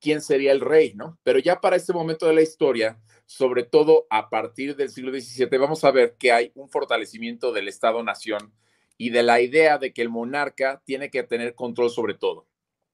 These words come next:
Entonces, Carlos primero, a pesar de ser un, una persona débil en, de carácter, va a participar de la idea de que Dios lo ha designado a él como el gobernante legítimo de Inglaterra por el solo hecho de nacer,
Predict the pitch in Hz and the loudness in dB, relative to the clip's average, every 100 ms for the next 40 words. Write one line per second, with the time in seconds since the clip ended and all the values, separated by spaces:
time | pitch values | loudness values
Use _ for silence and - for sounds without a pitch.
0 | _ - 120 151 - 175 185 151 147 156 | _ -16 -6 -6 2 2 2 -2 2 4
1 | 156 - _ _ 113 123 143 147 147 143 | 4 0 _ _ -8 -2 -2 -2 0 0
2 | 147 143 123 143 - 120 135 135 107 156 | 0 -6 -6 -6 -6 -6 -4 -2 0 0
3 | 143 104 101 - _ 98 - 107 123 - | 0 -6 -8 -12 _ -6 -2 2 2 2
4 | 120 151 _ _ _ _ - 110 151 - | -4 -4 _ _ _ _ -6 0 2 2
5 | 151 - - 135 117 143 147 131 120 127 | 2 0 0 -2 0 2 2 2 2 2
6 | 139 135 123 107 123 143 139 131 139 131 | 0 0 -6 -6 -4 -4 0 -2 -2 -8
7 | 113 127 127 123 - 98 104 127 175 233 | -8 -4 -2 -4 -4 -6 -2 -2 -4 -8
8 | _ - 120 120 131 - 113 113 113 110 | _ -4 -2 -2 -4 -2 -2 0 0 -2
9 | 127 131 135 113 - 120 135 120 104 95 | -4 -6 -4 -4 -8 -12 -6 -2 -2 0
10 | 101 - 127 135 151 _ _ _ 120 120 | 0 2 2 2 -2 _ _ _ 6 6
11 | 117 156 156 147 160 135 95 - 87 | 4 2 2 0 -2 -4 -6 -10 -12